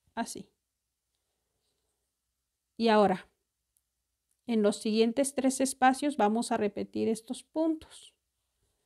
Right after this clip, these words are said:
En el siguiente espacio, uno, así. En el siguiente espacio, otro punto igual, que tenemos tres lazadas. La tercera la pasamos por la segunda y ahora terminamos el punto.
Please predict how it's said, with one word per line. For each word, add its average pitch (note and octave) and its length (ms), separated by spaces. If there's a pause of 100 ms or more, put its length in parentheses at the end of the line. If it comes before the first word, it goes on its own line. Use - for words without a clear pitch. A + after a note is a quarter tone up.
(880)
En G#3 100
el G3+ 140
siguiente A#3+ 420
espacio, B3+ 680 (260)
uno, A3+ 540
así. C4 480 (1400)
En A#3 180
el G#3+ 120
siguiente B3+ 500
espacio, C4+ 760 (1160)
otro G#3+ 300
punto A3 360
igual, C4+ 360
que A#3+ 100
tenemos A3 400
tres C4 180
lazadas. C#4 580
La G#3+ 120
tercera G#3+ 400
la B3+ 160
pasamos A3 400
por B3+ 160
la B3 140
segunda C#4 600
y A#3 180
ahora A#3 320
terminamos G#3+ 760
el B3 160
punto. C4 440